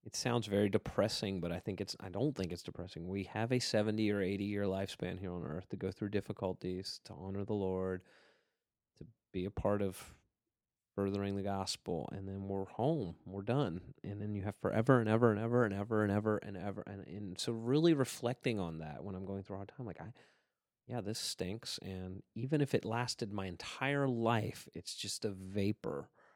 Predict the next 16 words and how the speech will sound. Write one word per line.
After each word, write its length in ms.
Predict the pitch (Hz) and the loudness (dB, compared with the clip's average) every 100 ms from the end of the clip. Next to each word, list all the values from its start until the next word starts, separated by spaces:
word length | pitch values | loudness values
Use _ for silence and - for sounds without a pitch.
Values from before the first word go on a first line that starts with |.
| _ _ _ _ - | _ _ _ _ -20
uh, 200 | 101 101 - | -18 -18 -16
in 160 | - 107 | -14 -14
comparison 840 | - 101 - 87 95 101 - 87 87 | -10 -10 -6 -6 -6 -6 -10 -10 -12
with 320 | - 87 71 - - _ - 69 | -12 -10 -10 -14 -20 _ -20 -16
eternity. 760 | 62 98 - - 127 117 76 53 101 | -12 -12 -10 -6 -4 -4 -8 -12 -12
I 60 | |
mean, 360 | 101 98 98 98 - - | -12 -12 -14 -16 -20 -12
having 420 | 107 110 123 117 | -8 -4 -4 -2
that 200 | 104 101 - _ | -4 -4 -10 _
hope 480 | - - 104 101 - | -18 -8 -6 -6 -8
in 120 | 104 | -10
eternity. 560 | 95 98 101 98 98 107 | -10 -12 -10 -10 -10 -10
And 300 | - 98 98 95 | -12 -12 -14 -16
so, 420 | - 98 95 95 98 _ _ _ _ _ _ _ _ _ _ _ | -12 -8 -8 -8 -12 _ _ _ _ _ _ _ _ _ _ _
you 80 | 98 | -18
know, 300 | 92 95 98 | -18 -18 -20